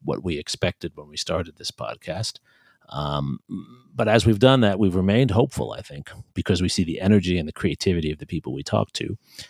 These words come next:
and because that historical perspective tells us that human beings have endured in imperfect ways, in unjust ways, in unfair ways, but they have endured, and we do have the capacity to learn. We don't always learn, but we have the capacity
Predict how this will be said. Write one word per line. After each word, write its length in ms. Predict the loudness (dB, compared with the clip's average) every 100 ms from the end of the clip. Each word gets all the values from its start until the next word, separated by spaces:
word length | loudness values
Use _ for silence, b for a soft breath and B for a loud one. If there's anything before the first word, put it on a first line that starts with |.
| B B B 0
and 100 | 2
because 420 | 4 6 6 4
that 180 | 4 4
historical 500 | 4 4 2 2 -2
perspective 580 | -2 0 0 0 -4
tells 260 | 0 0 2
us 180 | 0 -2
that 140 | -4
human 220 | 0 0
beings 300 | 0 0 0
have 160 | 2 2
endured 440 | 2 4 4 2 -4 _ _ _ _ 0
in 140 | 2
imperfect 640 | 6 6 8 6 6 2
ways, 440 | 4 4 4 0 -2
in 180 | 0 4
unjust 520 | 6 6 6 4 0
ways, 260 | -4 -4
in 80 | -2
unfair 400 | -2 0 2 4
ways, 240 | 6 4 2
but 140 | 0
they 100 | 2
have 140 | 4
endured, 440 | 6 8 8 6 0 B B B B -2
and 80 |
we 120 | 2 6
do 140 | 8
have 120 | 8
the 80 | 6
capacity 500 | 2 4 4 2 -2
to 120 | -2
learn. 320 | -2 -2 -4 -2
We 80 |
don't 220 | 0 0 0
always 320 | -2 -2 -8
learn, 240 | -10 -12 -14 _ _ -12
but 140 | -10
we 80 | -8
have 220 | -8 -8
the 80 | -12
capacity 680 | -8 -6 -6 -8 -10 -14